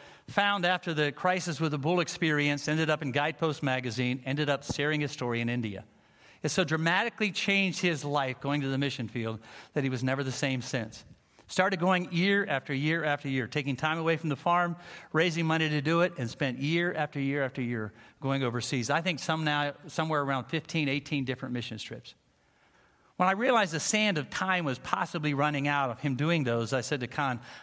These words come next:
"I'd love to go with him for one." So in nineteen ninety-two, I raised money and borrowed money from a friend and said, "I'm going to the mission field with Dad."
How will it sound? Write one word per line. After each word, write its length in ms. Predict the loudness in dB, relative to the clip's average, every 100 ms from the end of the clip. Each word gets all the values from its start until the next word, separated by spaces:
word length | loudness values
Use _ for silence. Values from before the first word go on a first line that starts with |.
| -6
"I'd 140 | -4
love 300 | 0 0 2
to 80 | 0
go 180 | 0 0
with 160 | 0
him 160 | -4 -6
for 140 | -6
one." 240 | -6 -4 -4
So 180 | -2 0
in 60 |
nineteen 320 | 0 0 0
ninety-two, 560 | 0 0 0 -2 -2 -2
I 20 |
raised 300 | -2 -2 0
money 260 | -2 -2 -2
and 140 | -4 -8 -18 -20 -2
borrowed 240 | 0 2
money 200 | 0 0
from 180 | 0 -2
a 20 |
friend 360 | -2 -2 -2 -2
and 100 | -4
said, 220 | -2 -2
"I'm 100 | -2
going 160 | -2 -2
to 80 |
the 80 | -2
mission 240 | -2 -4 -6
field 160 | -6
with 100 | -6
Dad." 260 | -6 -8